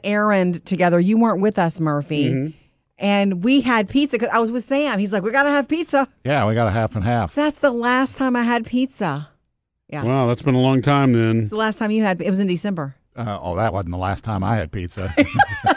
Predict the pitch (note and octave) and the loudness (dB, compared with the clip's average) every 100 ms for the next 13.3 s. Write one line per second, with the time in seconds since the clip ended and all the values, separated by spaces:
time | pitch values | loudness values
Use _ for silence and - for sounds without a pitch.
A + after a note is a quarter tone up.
0 | - - B2+ - D3+ D#3 B2+ G#2+ A#2 - | -2 -2 0 6 6 6 4 4 2 2
1 | F3+ B3+ A#3 B3+ C4 C4 C#4 D4 - - | 2 4 4 4 6 6 4 2 0 4
2 | C#4+ B3+ G#3 - B3+ D4 D4 G4+ C#4 C#4+ | 6 6 6 4 4 2 2 2 2 2
3 | C4+ C4+ C4 B3+ A#3+ B3 G#3 F#3 E3 - | 4 2 2 0 0 2 2 0 -4 -4
4 | G3+ G3 D#3 F#3 F#3+ G3+ G3+ G3 G3 F#3 | -2 0 -2 -6 -4 -4 -4 -4 -4 0
5 | F#3 G3 F#3+ G3 G3 G3+ G#3 G3+ G3 G3 | 2 2 0 -2 -2 -4 -2 -2 0 0
6 | F#3+ F#3 B2+ D3 B2 C#3 C3+ G#2+ A2 A2+ | 0 0 2 4 4 4 2 2 2 0
7 | B2 B2+ B2+ - C#3+ C3+ B2 A2 B2 - | -2 0 0 -2 0 2 2 0 -2 0
8 | - E3+ D3+ D#3+ B2 A#2 - F#3 G#3 A#2+ | 0 4 2 2 0 -2 -2 0 2 2
9 | A2+ - D3+ D3+ D#3+ A3 G3+ E3+ D#3 B2 | 0 -2 -6 -6 -4 -2 -2 -2 0 2
10 | A#2+ C#3+ D#3 E3+ D#3+ G#3 G#3+ E3+ - D#3 | 2 4 4 4 6 6 6 2 0 -4
11 | - F#3 E3 D#3+ E3 E3+ D#3 C#3 - - | 0 2 4 4 4 4 4 2 -2 -10
12 | - B2 A2+ C#4 D4+ C4 A3 G3 F3+ E3 | -4 -2 2 2 2 -2 -2 0 2 4
13 | D#3+ C#3+ B2+ | 2 -2 -6